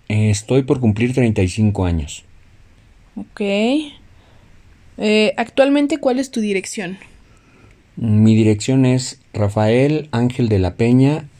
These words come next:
Speaker 1: número doscientos, en la colonia Tránsito. Esto es en, em, iba a decir delegación, pero ya no son delegaciones.
Speaker 2: <laughs> Sí, ahora son
Speaker 1: Ahora son, este, alcaldías.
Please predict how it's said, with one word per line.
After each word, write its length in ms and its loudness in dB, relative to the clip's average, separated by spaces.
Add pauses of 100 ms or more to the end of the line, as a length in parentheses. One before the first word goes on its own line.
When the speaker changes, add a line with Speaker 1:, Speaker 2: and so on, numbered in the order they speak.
(120)
Speaker 1:
número 340 4
doscientos, 800 -2
en 80 0
la 120 -4
colonia 460 2
Tránsito. 680 -2 (840)
Esto 380 -2
es 300 0
en, 560 2 (340)
em, 560 -2 (480)
iba 180 0
a 20 0
decir 280 -4
delegación, 640 -4
pero 400 -8
ya 140 -4
no 120 -2
son 220 -4
delegaciones. 680 -2
Speaker 2:
<laughs> 20 -12
Sí, 80 -6
ahora 260 -8
son 360 -8
Speaker 1:
Ahora 480 4
son, 380 -2
este, 840 -6
alcaldías. 600 0